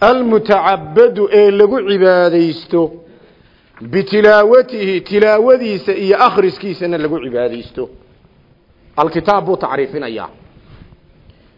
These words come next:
Wuxuu yidhi, horta, waa Alqur'aan. Alkitaab waa Alqur'aan. Ereyga Qur'aan ah,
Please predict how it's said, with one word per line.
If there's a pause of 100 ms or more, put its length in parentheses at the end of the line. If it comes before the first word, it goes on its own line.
(180)
Wuxuu
yidhi,
horta,
waa
Alqur'aan. (1600)
Alkitaab
waa
Alqur'aan. (1300)
Ereyga
Qur'aan
ah,